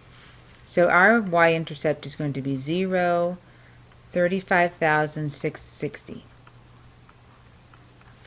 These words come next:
Now remember that x, it told us, is the number of years after nineteen ninety-one.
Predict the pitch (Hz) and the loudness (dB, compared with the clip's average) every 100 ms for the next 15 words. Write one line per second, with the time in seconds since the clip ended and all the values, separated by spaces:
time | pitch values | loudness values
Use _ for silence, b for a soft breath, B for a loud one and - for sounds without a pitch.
0 | B B B - 165 160 160 165 165 165 | B B B -4 0 0 0 0 2 2
1 | - 208 233 165 - - 151 - 160 156 | 2 4 4 2 -2 -6 -10 -4 0 2
2 | 147 135 151 - - B B B B 165 | 4 4 2 -4 -20 B B B B 4
3 | 156 156 151 156 143 143 160 175 190 175 | 6 4 0 -4 0 0 0 2 0 0
4 | 165 160 160 156 147 147 160 151 151 - | -2 0 0 0 -2 -4 -6 -4 -6 -8
5 | 175 175 147 135 123 123 139 165 165 87 | -8 -4 -2 -2 -2 -4 -4 -4 -4 -4
6 | 151 233 | -2 -2